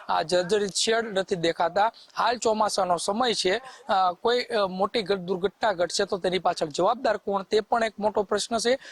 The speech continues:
સાથે, અ, વાત કરીએ તો મ-, માર્કેટિંગ યાર્ડમાં આવતા જે ખેડૂતો છે તે ખેડૂતોને, અ, તેમની જણસ છે તે શેડની બહાર મૂકવાનો વારો આવે છે, એટલે એકંદરે જોઈએ તો, અ, આ જે, અ, મૂકેલો જે માલ હોય છે તે પલળે તો તેની પાછળ જવાબદાર કોણ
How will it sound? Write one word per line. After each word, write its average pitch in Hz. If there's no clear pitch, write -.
સાથે, 233
અ, 571
વાત 196
કરીએ 208
તો 233
મ-, 202
માર્કેટિંગ 196
યાર્ડમાં 190
આવતા 214
જે 180
ખેડૂતો 240
છે 190
તે 196
ખેડૂતોને, 196
અ, 202
તેમની 214
જણસ 220
છે 196
તે 208
શેડની 196
બહાર 208
મૂકવાનો 196
વારો 175
આવે 165
છે, 220
એટલે 220
એકંદરે 226
જોઈએ 196
તો, 269
અ, 240
આ 208
જે, 240
અ, 220
મૂકેલો 202
જે 190
માલ 196
હોય 185
છે 196
તે 196
પલળે 220
તો 202
તેની 185
પાછળ 185
જવાબદાર 190
કોણ 180